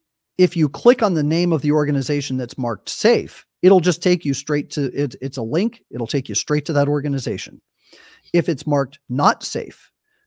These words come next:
then you click the name of the organization on our report, and it'll take you to a full detailed report page that gives you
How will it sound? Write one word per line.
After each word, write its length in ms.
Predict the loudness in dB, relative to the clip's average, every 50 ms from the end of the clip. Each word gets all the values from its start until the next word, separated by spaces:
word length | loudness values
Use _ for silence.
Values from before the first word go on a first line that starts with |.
| _ -2
then 260 | 2 2 2 2 2
you 120 | 0 -2
click 300 | -4 0 0 0 0 0 _
the 100 | -4 -2
name 260 | 0 0 0 -2 -2
of 100 | -2 -2
the 80 | -2
organization 680 | -2 -2 -2 -2 -4 -4 -4 -4 -4 -4 -4 -4 -6 -6
on 140 | -6 -6
our 100 | -6 -6
report, 560 | -6 -8 -10 -4 _ 0 0 2 0 -4 -8 _ _ _ _ _ _ _ _
and 180 | -2 -2 0 2 4
it'll 180 | 4 4 4
take 240 | 2 2 0 2 0
you 80 | -2 0
to 200 | 2 2 0 0
a 40 |
full 640 | 0 -4 -4 4 6 8 10 10 10 8 6 4 0 _ _ _ -14 -10
detailed 600 | -4 -2 0 0 0 0 -2 0 0 0 -2 -2 -4
report 420 | -4 -4 -2 -2 -2 -2 -2 -4 -6
page 340 | -6 -6 -6 -8 -10 -8
that 200 | -8 -8 -8 -8
gives 280 | -6 -6 -6 -4 -4 -4
you 180 | -4 -4 -4